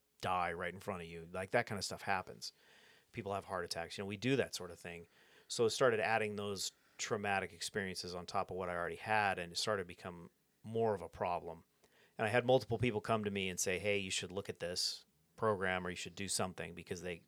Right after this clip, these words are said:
they could see, you know, they knew. And so I ended up signing up for Mighty Oaks and going. And, man, if you're out there listening and you've got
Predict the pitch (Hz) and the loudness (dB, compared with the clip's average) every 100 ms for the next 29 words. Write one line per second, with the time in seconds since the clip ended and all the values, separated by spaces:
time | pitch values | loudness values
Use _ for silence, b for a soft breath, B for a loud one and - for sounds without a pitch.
0 | - _ 95 95 - - 90 85 - 95 | -20 _ -10 -10 -4 -4 -4 -8 -12 -10
1 | 92 90 95 85 85 85 b b b b | -8 -6 -6 -8 -10 -12 b b b b
2 | b b b - - 113 117 113 104 101 | b b b -2 4 6 6 6 4 4
3 | 98 _ _ _ _ _ _ _ _ _ | 4 _ _ _ _ _ _ _ _ _
4 | - 123 104 101 92 107 95 95 90 - | 4 6 4 0 -2 0 2 2 0 -2
5 | 95 90 95 95 87 87 87 - 95 90 | -6 -2 -2 -2 -4 -8 -14 -14 -10 -10
6 | 82 85 - _ 113 104 90 78 131 131 | -10 -12 -16 _ 0 0 0 -6 2 6
7 | 117 107 101 101 - 92 92 95 101 113 | 6 4 0 -2 -4 -4 -6 -6 -2 0
8 | 95 | 0